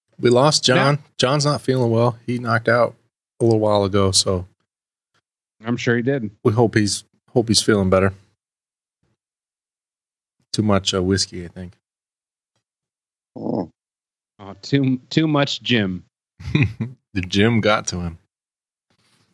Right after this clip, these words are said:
Speaker 1: Okay, well, I'll
Speaker 3: Mm.
Speaker 1: talk, I'll talk about events real quick. We have the third annual Motorcycle Podcaster Challenge is going on right now.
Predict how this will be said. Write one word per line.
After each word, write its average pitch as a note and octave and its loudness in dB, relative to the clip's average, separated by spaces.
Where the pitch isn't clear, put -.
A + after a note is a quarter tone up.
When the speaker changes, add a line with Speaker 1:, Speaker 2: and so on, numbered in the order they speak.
Speaker 1:
Okay, A#2+ 0
well, C3+ 2
I'll A#2 2
Speaker 3:
Mm. F2+ -2
Speaker 1:
talk, - -2
I'll A#2+ 0
talk C3+ 2
about A#2 4
events A2+ 0
real B2 0
quick. C#3 0
We G2+ 0
have A2 2
the G2 -2
third C#3+ 2
annual C3 0
Motorcycle A2 0
Podcaster A2 -4
Challenge B2+ 0
is F#2+ 2
going G2+ -2
on F#2 -4
right B2+ 2
now. G#2 0